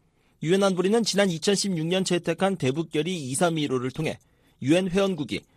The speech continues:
북한의 선박을 판매하거나 북한 선박을 구매하지 못하도록 했습니다. 하지만 북한은 위장 회사를 동원해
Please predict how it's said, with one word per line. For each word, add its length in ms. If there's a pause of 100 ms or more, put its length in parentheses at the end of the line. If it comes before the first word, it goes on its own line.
북한의 340
선박을 480
판매하거나 840
북한 260
선박을 480
구매하지 580
못하도록 560
했습니다. 480 (720)
하지만 320
북한은 420
위장 320
회사를 420
동원해 460